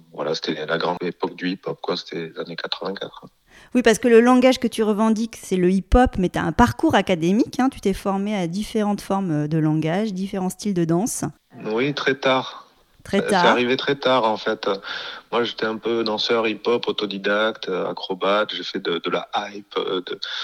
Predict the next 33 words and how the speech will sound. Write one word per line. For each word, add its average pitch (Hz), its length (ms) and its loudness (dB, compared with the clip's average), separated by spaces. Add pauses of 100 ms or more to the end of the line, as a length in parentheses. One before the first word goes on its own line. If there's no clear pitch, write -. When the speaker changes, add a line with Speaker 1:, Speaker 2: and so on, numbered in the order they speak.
(300)
Speaker 1:
du 95 100 -4
lock, 95 380 0
du - 160 -10
jazz 92 260 0
rock, 95 400 0
euh, - 80 -4
plein - 200 -6
de 113 40 -10
disciplines. 120 500 -4
Et 101 60 -2
puis, 110 300 0
euh, 101 100 2 (480)
vers, 101 220 2
euh, 92 180 2
dix-sept, - 360 -4
dix-huit 101 380 -2
ans, 110 320 4
euh, 92 180 -2 (140)
comme - 200 -10
j'avais 90 200 0
pas - 180 -4
eu 101 140 -2
une 98 200 -6
formation 92 460 0
académique, 95 680 -2 (560)
j'ai, - 420 -6
je - 100 -6
suis - 220 -2
allé 92 140 0
au 98 60 -2
Conservatoire 95 600 0
de 95 60 -2
Bordeaux. 90 500 0